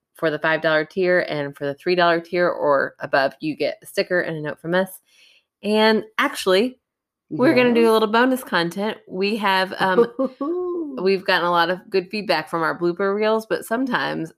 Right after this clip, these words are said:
Speaker 1: believe it or not,
Speaker 2: <laughs> It's, that is unbelievable.
Speaker 1: <laughs> we have more bloopers than I
Speaker 2: <laughs>
Speaker 1: include <laughs> because sometimes they just go on and on. So we're going to be releasing our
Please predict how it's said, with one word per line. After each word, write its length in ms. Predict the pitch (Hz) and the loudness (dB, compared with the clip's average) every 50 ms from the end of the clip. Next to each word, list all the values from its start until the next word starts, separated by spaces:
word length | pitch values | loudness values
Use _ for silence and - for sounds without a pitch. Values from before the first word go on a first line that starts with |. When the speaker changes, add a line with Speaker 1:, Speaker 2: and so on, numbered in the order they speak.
| - 180 | -12 -10
Speaker 1:
believe 520 | 156 180 185 170 180 180 208 240 254 247 | -6 -4 -4 -2 -2 0 0 0 0 0
it 100 | 185 170 | -2 -2
or 100 | 156 156 | 0 0
not, 400 | 170 190 214 202 - 226 - - - | 0 2 2 2 2 2 2 4 4
Speaker 2:
<laughs> 640 | 285 285 - 330 - - 190 - 208 214 202 - - 220 226 214 - _ _ - | 4 4 4 2 0 0 -2 -2 -2 -2 -2 -2 -6 -12 -14 -14 -14 _ _ -4
It's, 240 | 208 226 226 - - _ | -4 -4 -4 -6 -10 _
that 240 | 151 156 151 139 - | -2 -2 -2 -2 -2
is 160 | 120 120 110 | -6 -8 -6
unbelievable. 460 | 113 101 98 98 101 98 101 104 104 - 151 - - - - | -6 -8 -8 -10 -10 -12 -14 -14 -10 -6 -6 -6 -4 -2 0
Speaker 1:
<laughs> 240 | 262 240 185 196 202 262 - | 0 2 2 4 4 4 4
we 100 | - 254 | 4 4
have 180 | 214 202 180 185 | 4 4 2 2
more 560 | 196 165 165 170 190 226 240 233 226 220 220 226 | 0 0 2 2 4 4 4 4 4 2 2 2
bloopers 580 | 214 226 247 254 - 165 147 151 160 247 170 | 2 2 2 2 0 2 2 2 2 0 2
than 180 | 165 170 160 170 | 4 4 4 4
I 320 | 160 160 165 165 160 - - 254 | 4 2 2 0 0 -2 -4 -4
Speaker 2:
<laughs> 80 | 254 | -4
Speaker 1:
include 540 | - - 180 - - 185 175 151 - - 175 - | -2 -2 -4 -2 0 0 0 0 0 -4 -2 0
<laughs> 140 | - 220 - | 0 2 4
because 440 | 196 - - - 247 240 226 220 - - 180 196 - - - - - 302 320 339 359 | 4 2 4 4 4 4 4 2 0 -2 -4 -6 -8 -10 -12 -10 -8 -8 -8 -6 -4
sometimes 300 | 359 440 480 285 254 220 | -2 0 0 0 2 2
they 80 | 214 202 | 2 0
just 200 | 175 190 - 139 | 0 0 -2 0
go 180 | 190 185 185 185 | 0 0 2 2
on 180 | 180 175 170 | 0 0 0
and 100 | 165 175 | 0 0
on. 220 | 226 277 226 - - _ - - - - _ _ _ | 2 0 0 -2 -6 _ -20 -20 -20 -20 _ _ _
So 180 | - 196 185 175 | 0 2 2 2
we're 240 | 170 175 190 190 190 | 2 0 -2 -2 -2
going 260 | 175 180 170 175 180 | -2 -4 -4 -6 -6
to 140 | 175 - 185 | -8 -10 -8
be 160 | 165 165 165 | -4 -4 -4
releasing 600 | - - 160 160 165 165 - - 165 156 151 - - | -4 -4 -6 -4 -6 -6 -6 -8 -8 -8 -8 -6 -4
our 240 | - 151 147 143 | -4 -4 -4 -4